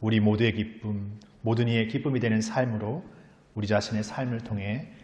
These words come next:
펼쳐가는 우리 모두가 되었으면 좋겠습니다. 사랑의 수혜자였고, 사랑의 전달자였고, 사랑의 증거자였고,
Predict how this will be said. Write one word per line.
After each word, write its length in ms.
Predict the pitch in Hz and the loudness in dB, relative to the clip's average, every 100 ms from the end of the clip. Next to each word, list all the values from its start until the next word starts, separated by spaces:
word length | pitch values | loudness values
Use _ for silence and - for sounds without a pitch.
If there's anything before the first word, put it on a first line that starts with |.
| - - | -20 -6
펼쳐가는 540 | 151 139 135 110 104 | -4 -2 -4 -4 -4
우리 160 | 98 104 | -2 -2
모두가 360 | 101 104 98 | -2 -2 -4
되었으면 480 | 98 104 - 101 98 | -4 -6 -8 -10 -10
좋겠습니다. 680 | 92 - 107 - 98 107 98 _ _ _ _ _ _ _ _ - _ _ - | -12 -12 -12 -10 -14 -14 -18 _ _ _ _ _ _ _ _ -20 _ _ -4
사랑의 480 | - 131 120 120 117 | 6 8 8 6 2
수혜자였고, 840 | - 170 147 110 - - - 135 - - - _ _ | 0 0 2 0 -2 -10 -12 -12 -14 -20 -20 _ _
사랑의 420 | - 131 113 113 | 4 6 8 6
전달자였고, 1000 | 110 110 107 113 107 101 92 - 113 139 - - _ _ | 2 4 4 4 0 -6 -6 -10 -8 -10 -14 -20 _ _
사랑의 640 | - 117 113 110 110 110 - | 4 6 8 6 2 -2 -6
증거자였고, 960 | 131 120 120 110 95 87 - 131 | -2 4 6 6 2 -4 -10 -10